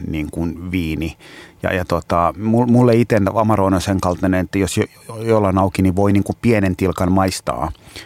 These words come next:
mutta musta hyvä viini on sen kaltainen, että se koko aterian maistuu niin kuin ihanalta tai kivalta.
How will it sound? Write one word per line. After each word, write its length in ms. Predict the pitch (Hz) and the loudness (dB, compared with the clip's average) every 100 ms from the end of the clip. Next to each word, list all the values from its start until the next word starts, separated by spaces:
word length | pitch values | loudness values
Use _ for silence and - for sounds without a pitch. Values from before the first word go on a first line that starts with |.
| - | -6
mutta 340 | 92 85 - 90 | -4 -2 -2 0
musta 340 | 95 90 - - 170 104 | 0 -2 -8 -18 -8 -2
hyvä 200 | 113 98 | 0 2
viini 180 | 90 92 | 0 0
on 60 | |
sen 160 | 85 92 | -2 -2
kaltainen, 300 | 90 82 87 | -2 -2 -4
että 80 | - | -4
se 60 | |
koko 320 | - 90 - 95 | -6 -4 -2 -2
aterian 400 | 107 87 80 80 | -2 -4 -2 -2
maistuu 460 | 78 78 - 82 | -4 -6 -6 -4
niin 140 | 78 78 | -4 -6
kuin 160 | - | -8
ihanalta 460 | 85 - - 71 73 | -8 -6 -8 -10 -8
tai 140 | 69 - | -8 -8
kivalta. 460 | - 65 - 71 | -10 -10 -8 -8